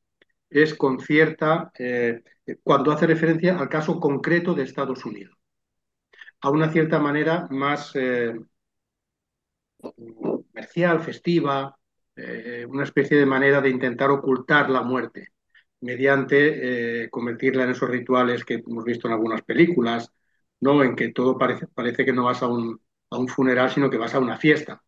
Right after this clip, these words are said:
¿no? Donde se come, se pasan vídeos del difunto, la gente parece que está de buen humor,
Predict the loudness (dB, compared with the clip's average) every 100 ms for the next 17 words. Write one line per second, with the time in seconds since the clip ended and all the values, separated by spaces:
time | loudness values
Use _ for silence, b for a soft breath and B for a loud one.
0 | _ _ _ -6 -4 -4 -8 -18 -16 -16
1 | -18 _ _ -20 -10 0 2 4 2 2
2 | 0 -2 -8 -10 -10 -8 -6 -4 -6 -8
3 | -10 -14 -14 0 4 4 4 0 -2 -4
4 | -4 -4 -6 -6 -6 -6 -6 -4 -2 -2
5 | 0 4 4 4